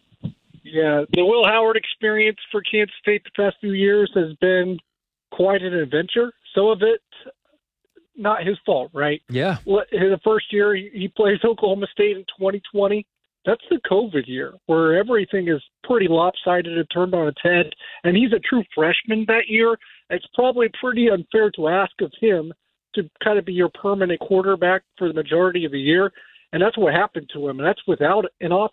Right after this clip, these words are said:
Speaker 1: season because of, you know, what covid nineteen gave us that year. And he went and, you know, had to be a starting quarterback as a true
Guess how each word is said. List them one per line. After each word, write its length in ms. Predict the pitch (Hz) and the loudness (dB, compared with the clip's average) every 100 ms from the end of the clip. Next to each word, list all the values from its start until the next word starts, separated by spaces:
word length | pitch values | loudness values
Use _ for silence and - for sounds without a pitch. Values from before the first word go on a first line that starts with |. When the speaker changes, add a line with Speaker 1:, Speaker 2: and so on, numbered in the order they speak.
| - | -4
Speaker 1:
season 400 | 214 220 131 131 _ | -2 0 -2 -6 _
because 320 | - 151 165 147 | -6 0 0 2
of, 120 | 147 _ _ | -2 _ _
you 180 | 185 165 | -6 0
know, 140 | 160 151 - - - | 0 0 -6 -20 -4
what 160 | 170 156 | -2 0
covid 220 | 175 160 | 2 2
nineteen 520 | 160 - 180 160 143 | 0 0 -2 -2 -2
gave 200 | 147 190 165 | 0 2 2
us 100 | - | 0
that 160 | 147 143 | 0 0
year. 280 | 143 156 160 _ - - - | 2 0 0 _ -20 -20 -4
And 400 | 147 151 147 143 | 0 2 0 -2
he 140 | 208 | -2
went 400 | 220 190 220 220 - _ - | 0 2 2 0 -6 _ -4
and, 460 | 175 175 170 165 - _ _ _ - | 0 0 0 -6 -14 _ _ _ -10
you 100 | 160 | -4
know, 100 | 147 | -2
had 180 | 147 147 | 0 -2
to 60 | |
be 120 | 151 180 | 0 0
a 60 | - | 2
starting 280 | 180 190 | 0 0
quarterback 500 | - 165 233 151 131 | 0 0 2 0 0
as 100 | 147 | -2
a 60 | 151 | -4
true 180 | - | -2